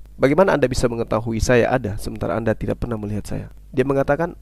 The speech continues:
"Karena saya mendengarkan suara sa-, Anda." Berarti saya menyatakan diri melalui suara dan dia percaya saya ada. Allah menyatakan diri melalui ciptaannya, tapi orang tadi tidak percaya. Harusnya dia sibuk menyembah Allah. Kenapa? Dia sudah ada diciptakan.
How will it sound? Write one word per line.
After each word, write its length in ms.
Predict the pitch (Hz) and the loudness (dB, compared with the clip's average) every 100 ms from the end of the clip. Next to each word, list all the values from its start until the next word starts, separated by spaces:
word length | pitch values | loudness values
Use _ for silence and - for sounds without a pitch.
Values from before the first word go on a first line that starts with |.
| - | -6
"Karena 320 | - 175 190 | 0 2 2
saya 160 | 208 196 | 2 0
mendengarkan 560 | 170 143 156 151 120 | 0 0 0 0 -2
suara 320 | 113 117 110 113 | 0 0 0 -2
sa-, 160 | 123 | -4
Anda." 320 | - 113 110 - - - - - - - | -4 -6 -8 -12 -20 -20 -20 -20 -20 4
Berarti 320 | 143 135 233 | 4 6 6
saya 160 | 247 247 | 6 8
menyatakan 480 | 196 175 170 151 | 6 4 4 2
diri 240 | 156 180 147 | 2 4 4
melalui 240 | 131 127 | 4 4
suara 400 | 123 120 110 135 - - | 0 -2 -2 -2 -6 -4
dan 160 | - | 2
dia 160 | 131 139 | 4 4
percaya 320 | - 175 156 | 6 4 6
saya 320 | 139 123 110 | 4 0 -2
ada. 80 | 110 104 - - - - - | -6 -10 -14 -20 -20 -4 6
Allah 340 | 160 156 208 220 | 6 8 6 8
menyatakan 560 | 185 170 160 151 156 | 6 4 4 4 4
diri 320 | 151 202 196 143 - - - | 4 2 2 -2 -8 -16 0
melalui 400 | 139 135 143 156 | 6 8 6 4
ciptaannya, 800 | - - 123 120 135 156 - - | 0 0 0 0 -2 -6 -8 0
tapi 240 | 127 135 | 0 2
orang 240 | 120 127 123 | 2 2 0
tadi 320 | 143 151 131 | 0 0 -2
tidak 240 | 113 101 | -2 -4
percaya. 320 | - 117 101 - - - - - | -4 -6 -6 -8 -16 -20 -20 -12
Harusnya 480 | - 208 247 294 269 | 6 8 10 10 8
dia 160 | 214 202 | 10 10
sibuk 400 | 185 269 233 214 | 10 6 6 2
menyembah 480 | - 190 233 233 190 | 4 4 4 6 6
Allah. 380 | 220 247 208 165 - - - - | 8 6 6 4 0 -12 -16 -14
Kenapa? 480 | - 226 311 - 190 | 6 8 10 8 0
Dia 240 | - 311 | 8 10
sudah 320 | - 427 349 370 | 12 10 10 8
ada 160 | 403 | 8
diciptakan. 1040 | 392 440 - 302 311 311 - 180 175 185 | 6 4 6 10 10 6 0 2 2 0